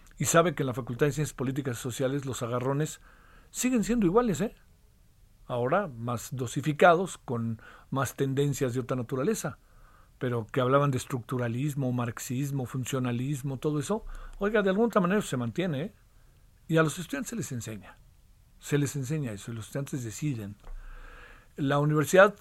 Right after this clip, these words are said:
le-, el mundo se volvió en un mundo muy individualista. La unam lo que hace es formar un espíritu de presencia social de la institución.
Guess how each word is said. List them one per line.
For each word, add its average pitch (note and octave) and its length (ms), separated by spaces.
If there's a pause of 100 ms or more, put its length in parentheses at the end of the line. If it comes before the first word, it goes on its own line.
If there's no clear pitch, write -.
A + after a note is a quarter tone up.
(120)
le-, D3 260
el C#3+ 100
mundo G3+ 280
se D3+ 100
volvió C#3 220
en D#3 80
un D#3 80
mundo D#3 180
muy D3 240
individualista. B2+ 800 (920)
La A#2+ 240
unam C3 400
lo F3+ 160
que D3+ 120
hace C#3 380
es - 260 (540)
formar C#3+ 720 (200)
un E3+ 360 (160)
espíritu A#3 840 (440)
de B2 180
presencia C#3 680 (100)
social C3+ 720
de A2 100
la G#2 80
institución. G#2 600